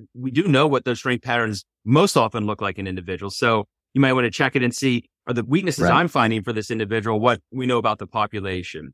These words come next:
Speaker 1: They probably will be most of the time, but it's always good to check against. We know activity modification. There's probably a role in that. Probably been doing that all along. I hope we have
Speaker 2: Right.
Speaker 1: been, you know,
Speaker 2: <laughs>
Speaker 1: uh, um, you know, but, but there's a, you know, that, that's an education component. Movement quality is probably what's really come to the forefront in that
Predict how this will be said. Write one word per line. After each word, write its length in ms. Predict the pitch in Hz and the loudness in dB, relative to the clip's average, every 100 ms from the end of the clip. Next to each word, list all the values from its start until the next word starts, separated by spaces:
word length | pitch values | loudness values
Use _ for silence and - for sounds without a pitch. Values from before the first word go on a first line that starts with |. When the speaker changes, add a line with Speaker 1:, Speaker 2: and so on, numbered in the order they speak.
| - | -10
Speaker 1:
They 80 | 131 | 0
probably 260 | 165 151 | 2 4
will 160 | 147 147 | 4 4
be 80 | 113 | 2
most 260 | 113 117 | 0 -2
of 60 | 104 | -6
the 40 | |
time, 220 | 92 90 | -8 -6
but 100 | 104 | -4
it's 120 | 135 180 | -4 -2
always 220 | 202 131 | -2 -2
good 140 | 147 | -4
to 60 | 104 | -6
check 240 | 123 113 | -8 -10
against. 380 | 87 87 69 - _ _ _ | -10 -12 -16 -20 _ _ _
We 100 | 135 | 0
know 120 | 147 | 2
activity 400 | 147 135 156 143 | 2 0 -2 0
modification. 880 | 151 135 135 139 143 151 - 104 87 - - | 2 2 2 -2 -2 -2 -4 -6 -8 -14 -12
There's 140 | 113 | -6
probably 280 | 120 117 135 | -2 2 4
a 60 | 127 | 4
role 220 | 143 147 | 2 0
in 100 | 104 | -2
that. 220 | 90 80 _ _ _ _ | -8 -12 _ _ _ _
Probably 220 | 139 175 208 | 2 4 4
been 160 | 185 | 2
doing 240 | 160 165 98 | 0 -2 -4
that 180 | 92 | -6
all 200 | 98 110 | -4 -2
along. 340 | 104 120 101 87 | -2 -2 -4 -4
I 100 | - | -2
hope 220 | 143 196 123 | 2 2 0
we 80 | |
have 180 | 107 98 | -2 0
Speaker 2:
Right. 100 | 87 | 0
Speaker 1:
been, 200 | 92 92 | -2 -6
you 80 | 107 | -8
know, 180 | 107 98 | -6 -4
Speaker 2:
<laughs> 360 | 92 127 131 147 | -2 0 0 2
Speaker 1:
uh, 240 | 123 117 | 2 2
um, 340 | 117 110 104 87 101 85 | 0 0 -2 -2 -6 -2
you 60 | 139 | 2
know, 220 | 123 107 | 2 4
but, 180 | 139 131 | 2 2
but 140 | 139 | 2
there's 180 | 139 131 | 4 4
a, 340 | 135 127 127 | 2 0 -6
you 60 | 123 | -6
know, 160 | 120 | -6
that, 160 | 110 123 | -4 -8
that's 180 | 120 113 | -8 -4
an 80 | 120 | -4
education 560 | 117 120 147 139 127 | -2 -2 0 0 -2
component. 520 | 110 101 104 98 90 110 | -8 -10 -10 -8 -8 2
Movement 380 | 156 226 175 | 4 4 2
quality 360 | - 147 170 147 | -2 0 2 2
is 80 | 107 | 0
probably 280 | 135 123 117 | -2 -2 -4
what's 100 | - | -6
really 220 | 143 156 | -4 -4
come 200 | 139 131 | -2 -2
to 60 | 110 | -2
the 60 | |
forefront 520 | - 117 110 - 113 | -6 -6 -6 -2 -2
in 80 | 110 | -2
that 220 | 113 110 | -2 -4